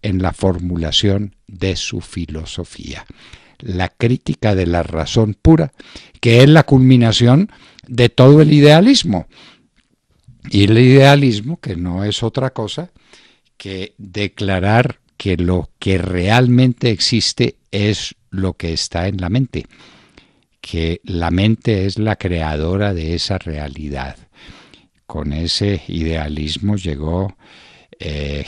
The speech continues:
Hegel también a la, a su construcción de todo su sistema político, que tuvo una trascendencia enorme, especialmente en los siglos diecinueve y veinte, cuando,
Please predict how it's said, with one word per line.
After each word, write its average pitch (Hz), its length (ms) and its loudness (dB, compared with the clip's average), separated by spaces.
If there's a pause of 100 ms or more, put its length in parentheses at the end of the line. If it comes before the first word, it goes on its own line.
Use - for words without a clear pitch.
Hegel 101 460 -4
también 78 480 -4
a 98 100 -6
la, 82 120 -6
a 73 200 -8
su - 160 -8
construcción 82 760 -8
de 101 120 -4
todo 90 260 -4
su - 180 -10
sistema 85 500 -8
político, 80 560 -12
que - 140 -14
tuvo 90 420 -10 (340)
una 98 280 -4
trascendencia 87 1000 -8
enorme, 104 500 -4 (420)
especialmente 85 1200 -8
en 73 240 -12
los 80 180 -8
siglos 92 400 -4
diecinueve 80 640 -6
y 80 100 -6
veinte, 76 480 -10 (580)
cuando, 87 640 -6